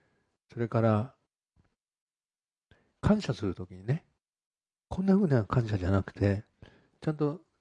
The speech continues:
天を見て感謝できるようにしてくださいって祈ったんですね。そしたらね、それが叶えられた。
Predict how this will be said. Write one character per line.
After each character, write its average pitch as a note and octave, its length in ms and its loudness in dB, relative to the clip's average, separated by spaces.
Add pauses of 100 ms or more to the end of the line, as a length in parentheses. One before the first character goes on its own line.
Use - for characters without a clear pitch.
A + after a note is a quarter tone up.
(200)
天 F#3 220 2
を C#3 60 -4
見 C3+ 180 -6
て C3+ 120 2
感 G2 220 -4
謝 F#2+ 120 -10
で F#2 120 -16
き - 120 -20
る F#2 60 -14
よ E2+ 40 -18
う E2+ 60 -20
に D#2+ 60 -20
し - 60 -20
て G2 120 -18
く - 60 -20
だ D#2 80 -20
さ - 120 -20
い - 40 -20
っ - 20 -20
て - 280 -20 (640)
祈 C3 100 -10
っ B2+ 40 -6
た - 140 -12
ん E2+ 120 -20
で - 60 -20
す - 80 -20
ね。 F#2 200 -10 (800)
そ - 120 -20
し - 40 -20
た E3+ 120 -2
ら A2+ 80 -2
ね、 F2+ 260 -8 (880)
そ - 140 -10
れ D3+ 80 -4
が C#3+ 80 -6
叶 A#2+ 240 -8
え - 20 -6
ら G2+ 140 -8
れ G2 40 -14
た。 - 120 -20